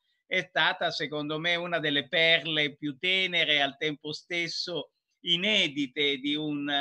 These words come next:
ecco, di un filosofo che si sveglia cercando con la mano sotto al cuscino l'albo nuovo, fresco di stampa. Eh, Giulio aveva questo, aveva anche questo, era molte altre cose, ma n-,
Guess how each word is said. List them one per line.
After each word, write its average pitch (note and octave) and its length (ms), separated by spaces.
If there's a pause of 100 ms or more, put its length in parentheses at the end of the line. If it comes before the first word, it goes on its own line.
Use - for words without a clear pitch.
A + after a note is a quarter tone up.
(460)
ecco, D#3+ 360
di C#3 80
un D#3 120
filosofo D#3+ 920
che C3 180
si C#3 180
sveglia D3 760
cercando C#3+ 680
con C#3+ 140
la C3+ 120
mano D3 340
sotto C#3+ 340
al C#3 140
cuscino C#3+ 720 (360)
l'albo D#3 580
nuovo, C#3 1600
fresco E3+ 520
di C#3 120
stampa. A2+ 960 (340)
Eh, C#3 400
Giulio D#3 340
aveva A#2 240
questo, C#3 480
aveva A#2 200
anche C3 360
questo, D3 560
era A#2 280
molte D3 420
altre C#3 420
cose, C3+ 520
ma B2 280
n-, B2 260